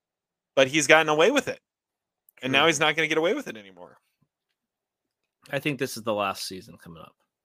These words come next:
Speaker 1: See,
Speaker 2: Yeah.
Speaker 1: I think, I thought I heard that they had two more in the,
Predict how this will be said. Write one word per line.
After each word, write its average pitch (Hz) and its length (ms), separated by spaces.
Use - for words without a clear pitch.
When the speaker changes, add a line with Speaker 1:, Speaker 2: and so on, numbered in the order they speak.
Speaker 1:
See, - 220
Speaker 2:
Yeah. 107 80
Speaker 1:
I - 60
think, 196 360
I 147 80
thought 185 220
I 214 100
heard 147 220
that 135 140
they 143 80
had 131 220
two 190 220
more 139 240
in 107 120
the, 101 140